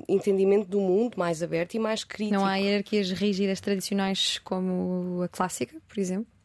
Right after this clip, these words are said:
Speaker 1: Acho que há muito menos. Não te esqueças que a nova resultou de um corpo de professores dissidentes da clássica.
Speaker 2: Uhum.
Speaker 1: Podiam ter mantido os mesmos vícios.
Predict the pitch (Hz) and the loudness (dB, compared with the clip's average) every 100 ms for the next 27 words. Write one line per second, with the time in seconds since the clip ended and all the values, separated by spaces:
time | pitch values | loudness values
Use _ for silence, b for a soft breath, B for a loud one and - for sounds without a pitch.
0 | - 175 - 160 156 147 156 135 131 - | -6 -4 -4 -4 -4 -4 -8 -8 -12 -18
1 | - _ _ - - - 165 160 - 165 | -20 _ _ -20 -20 -4 -2 -2 -2 -4
2 | 190 - - 185 180 - 170 165 170 175 | -4 -6 -6 -4 -4 -2 0 2 0 -2
3 | 202 214 - 175 196 - 202 190 214 214 | -4 -6 -6 -2 -2 0 -2 2 2 4
4 | 214 202 220 196 - - - 214 185 214 | 2 0 -4 -4 -12 -10 -4 -2 -2 -4
5 | 240 185 208 226 - 233 214 185 - - | -4 0 0 0 -4 -8 -6 -6 -8 -14
6 | - 226 196 202 208 b b b b b | -4 0 2 0 -2 b b b b b
7 | 139 175 156 151 160 175 175 202 220 233 | -8 -2 0 0 2 0 0 -2 0 0
8 | 226 269 254 208 - - 139 135 - | 2 -2 -2 -4 -4 -8 -12 -14 -18